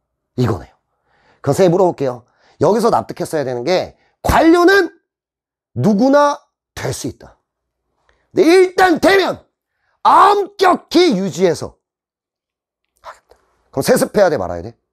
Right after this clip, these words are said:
세습 안 되지. 이 얘기네요. 쌤아, 이해되나요? 그러니까 여러분이 좀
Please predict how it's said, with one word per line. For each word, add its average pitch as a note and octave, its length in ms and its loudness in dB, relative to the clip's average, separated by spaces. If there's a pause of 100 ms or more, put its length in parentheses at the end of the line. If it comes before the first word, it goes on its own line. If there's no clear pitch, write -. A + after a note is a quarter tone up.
(100)
세습 - 280 -20
안 - 120 -18
되지. - 280 -20 (1500)
이 A#2+ 160 2
얘기네요. - 340 -6 (240)
쌤아, C#3 280 0
이해되나요? A2+ 340 0
그러니까 C3 260 -2
여러분이 F3+ 320 0
좀 F3+ 200 -2